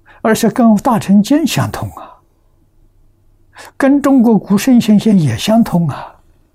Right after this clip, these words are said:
哎，这就是佛菩萨无处不在。所以，今天世界因为交通统一了全球，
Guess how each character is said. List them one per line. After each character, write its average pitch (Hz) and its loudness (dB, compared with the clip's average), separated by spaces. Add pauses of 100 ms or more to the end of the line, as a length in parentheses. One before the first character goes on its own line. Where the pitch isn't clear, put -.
(680)
哎， 185 -4
这 202 -4
就 160 -6
是 - -10
佛 - -6
菩 175 -12
萨 139 -8
无 127 -10
处 - -14
不 127 -14
在。 - -20 (1800)
所 - -8
以， - -20 (1300)
今 175 -2
天 156 -2
世 - -8
界 - -10 (600)
因 147 -2
为 127 -8 (380)
交 190 -2
通 175 -6 (440)
统 127 -4
一 147 -2
了 123 -4
全 123 -10
球， - -18